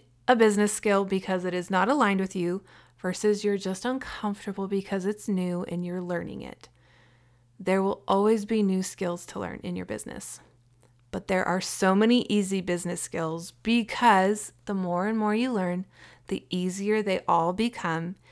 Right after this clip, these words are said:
And you can just brush your <laughs> teeth all day with your business skills because your brain will do that. The more and more you get better and better at it, it just becomes automatic. Our beautiful human brains do that for us.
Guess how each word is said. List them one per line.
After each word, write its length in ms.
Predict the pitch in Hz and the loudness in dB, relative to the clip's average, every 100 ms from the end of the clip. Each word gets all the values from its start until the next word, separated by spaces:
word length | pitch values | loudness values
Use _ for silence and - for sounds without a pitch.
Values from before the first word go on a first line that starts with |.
| - - _ - | -20 -20 _ -4
And 240 | 185 185 | 0 2
you 200 | 185 196 | 2 2
can 200 | 196 254 | 0 0
just 340 | 226 214 190 - | 0 0 -4 0
brush 340 | - 208 - | 4 4 6
your 140 | 277 | 6
<laughs> 20 | 269 | 6
teeth 400 | - 226 226 214 - | 8 10 10 6 6
all 200 | 214 220 | 6 4
day 600 | - 240 - - 233 - - - - 320 | 4 4 4 0 -2 -10 -18 -14 -8 0
with 220 | 202 208 | 4 6
your 160 | 202 226 | 6 4
business 360 | 202 190 190 190 | 4 4 0 -4
skills 460 | - 180 175 180 | -2 0 0 -2
because 460 | - 202 214 196 196 | -6 -2 0 0 0
your 100 | 196 | 0
brain 380 | 190 190 202 196 | 2 0 0 0
will 220 | 196 190 - | -4 -6 -4
do 200 | 202 208 | -2 0
that. 420 | 185 170 - - - - - _ _ - | 0 0 -2 -8 -20 -20 -20 _ _ -4
The 100 | 185 | -2
more 340 | 185 185 202 | 0 2 2
and 160 | 220 208 | 2 2
more 220 | 190 190 | 2 0
you 220 | 180 180 | -2 -4
get 200 | 180 - | -4 -4
better 180 | 170 180 | -4 -2
and 140 | 202 | 0
better 160 | 180 165 | 0 -2
at 140 | 165 | -4
it, 160 | 170 - | -4 -6
it 240 | 170 185 | -6 -8
just 300 | - 175 - | -8 -10 -8
becomes 380 | 202 190 185 185 - - | -8 -6 -6 -6 -4 -2
automatic. 920 | 165 196 226 202 180 185 185 - - _ _ | 0 0 0 2 4 2 -2 -6 -18 _ _
Our 140 | 190 185 | -4 -4
beautiful 460 | 190 190 196 226 | -2 -2 -2 -2
human 260 | 208 202 226 | -2 0 0
brains 260 | 233 233 220 | 0 0 0
do 160 | 208 | 0
that 160 | 185 - | 0 0
for 200 | 190 190 | 0 2
us. 420 | 185 190 - - | 2 -2 -6 -12